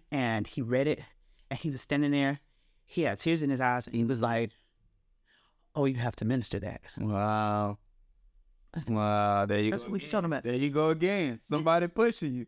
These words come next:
Speaker 1: Listen,
Speaker 2: There you go again.
Speaker 1: because I had a strong reflexive no.
Speaker 2: Yes. Hello.
Speaker 1: I had a strong reflexive no.
Speaker 2: As times of the past.
Speaker 1: Yes.
Speaker 2: That ain't stopped
Speaker 1: That,
Speaker 2: nothing.
Speaker 1: that, right.
Speaker 2: <laughs>
Speaker 1: Right. And so he said, "You're gonna minister that." And I was like, "Mm-mm,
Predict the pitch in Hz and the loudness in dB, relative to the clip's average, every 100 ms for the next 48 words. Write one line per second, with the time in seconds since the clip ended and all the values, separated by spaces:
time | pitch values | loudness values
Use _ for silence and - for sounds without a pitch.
0 | - 277 - 151 - 135 156 175 190 214 | -4 -4 -4 -8 -8 -4 -2 -2 -2 0
1 | 214 196 226 277 294 311 302 247 208 - | 0 0 0 0 0 0 0 -2 -4 -6
2 | 311 311 302 220 - 269 247 196 175 233 | -2 0 0 -2 -4 -4 -4 -6 -4 -2
3 | 147 - - 120 123 117 107 _ _ - | -4 -8 -6 0 2 0 -2 _ _ 0
4 | 139 131 226 226 175 - - _ 294 311 | 2 4 2 4 2 -2 -18 _ 2 4
5 | 285 214 - 175 - 151 151 - 131 135 | 4 0 0 -4 -4 -12 -10 0 2 2
6 | - 135 117 113 107 101 107 117 - 262 | 2 2 2 0 -2 -2 -2 -2 -2 0
7 | 359 196 147 147 156 135 120 - 113 110 | 2 0 0 2 4 2 0 0 2 2
8 | 117 117 - - 302 247 - 220 - 240 | -2 0 -4 0 0 0 -2 -4 -2 -2
9 | - 508 - 494 _ 392 - - 254 262 | -4 -12 -10 -12 _ -12 -10 -2 0 0
10 | - _ _ _ - 247 254 226 208 226 | -6 _ _ _ -2 2 2 0 -2 -2
11 | 233 226 214 214 190 160 180 220 233 202 | -2 -2 -2 0 0 -2 -4 0 0 0
12 | 185 175 180 160 170 185 180 180 175 185 | 0 2 4 4 2 0 0 0 0 0
13 | 190 208 196 | -2 -2 -2